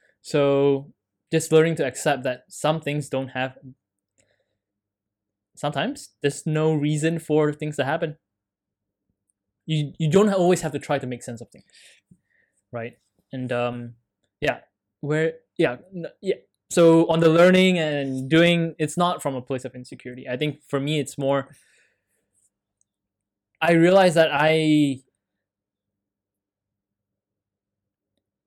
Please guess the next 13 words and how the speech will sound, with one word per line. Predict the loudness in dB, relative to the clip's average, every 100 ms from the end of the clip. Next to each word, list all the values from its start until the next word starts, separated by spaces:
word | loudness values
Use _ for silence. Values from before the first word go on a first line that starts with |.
| _ _ _ _ -10
have, | -2 -2 -2 -4
like, | -2
a, | 0 0 -2 -2
so | 4
I | 4 6
started | 4 4 4
with, | 2
like, | 0 -2
an | -4
avoidant | -4 0 0 0 -2 -10 _ _ _ _ _ _
style, | -4 -2 -2 -4 -8
attachment | -8 -8 -12
style. | -16 -18